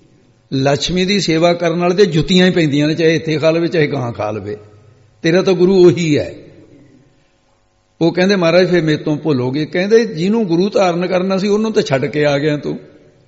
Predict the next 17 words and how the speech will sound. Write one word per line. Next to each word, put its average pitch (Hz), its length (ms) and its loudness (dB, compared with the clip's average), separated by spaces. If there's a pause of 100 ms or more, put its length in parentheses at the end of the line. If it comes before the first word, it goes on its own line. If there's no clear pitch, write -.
(640)
ਜਿਹੜਾ 170 420 0
ਗੁਰੂ 202 220 0
ਨਾਨਕ 165 380 -2
ਨੂੰ 202 120 -2
ਛੱਡੂਗਾ 185 460 0
ਜੁੱਤੀਆਂ 175 380 -2
ਹੀ 196 80 -2
ਖਾਊਗਾ, 156 340 0
ਚਾਹੇ 185 180 2
ਇੱਥੇ 175 240 0
ਖਾ 160 140 0
ਲਵੇ, 170 160 0
ਚਾਹੇ 156 180 2
ਪ੍ਰਲੋਕ 131 420 -2
'ਚ 113 100 -4
ਖਾ 107 160 -2
ਲਵੇ। 107 240 -8